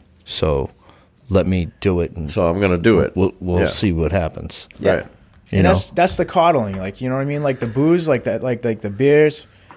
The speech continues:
Speaker 3: that was like a coddling for me. Like, it made me feel good. Like, that was the hug, that was the attention,
Speaker 1: Yep.
Speaker 3: that was, that was a
Speaker 2: Right.
Speaker 3: good feeling,
Speaker 2: Right.
Speaker 3: right? 'Cause that's what I was looking for.
Speaker 1: That
Speaker 3: So
Speaker 1: little bit of comfort.
Speaker 3: that
Speaker 2: Yeah.
Speaker 3: comfort, yeah. So I, I got into that, and, uh,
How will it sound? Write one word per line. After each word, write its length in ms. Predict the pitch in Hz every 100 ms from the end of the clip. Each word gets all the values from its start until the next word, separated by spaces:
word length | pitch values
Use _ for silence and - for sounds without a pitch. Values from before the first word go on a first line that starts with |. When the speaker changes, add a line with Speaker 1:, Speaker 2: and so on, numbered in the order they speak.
| -
Speaker 3:
that 120 | - 127
was 140 | 135
like 120 | 135
a 60 | 120
coddling 460 | - 110 104 92 92
for 140 | 95
me. 120 | 85
Like, 160 | 87 95
it 120 | 107
made 180 | 120 113
me 100 | 117
feel 280 | - 104 101
good. 200 | 92 87
Like, 200 | 90 113
that 140 | 113
was 140 | 120 117
the 100 | 104
hug, 320 | 120 110 101
that 160 | 101 95
was 140 | 113
the 100 | 110
attention, 440 | 101 123 110 -
Speaker 1:
Yep. 100 | 107
Speaker 3:
that 100 | 120
was, 240 | 156 139 - _ _ -
that 140 | - 185
was 100 | 180
a 80 | 180
Speaker 2:
Right. 60 |
Speaker 3:
good 140 | 170 151
feeling, 400 | 175 156 85 - _ _ - -
Speaker 2:
Right. 200 | - 82
Speaker 3:
right? 200 | 131 151
'Cause 140 | 151 135
that's 200 | 156 185
what 100 | 170
I 120 | 165
was 120 | 151
looking 220 | 165 151
for. 240 | 120 104 82
Speaker 1:
That 80 |
Speaker 3:
So 220 | - 98 92
Speaker 1:
little 300 | 110 120 110
bit 180 | 110
of 80 | 110
comfort. 420 | - 90 - 78 - - - - -
Speaker 3:
that 80 |
Speaker 2:
Yeah. 60 | -
Speaker 3:
comfort, 520 | - 123 110 85 71
yeah. 280 | 98 98 87
So 360 | 92 104 107 95 -
I, 140 | 120 -
I 40 |
got 220 | 120 143 135
into 220 | 131 117
that, 440 | 98 95 92 - - -
and, 280 | 113 110 104
uh, 300 | 101 95 92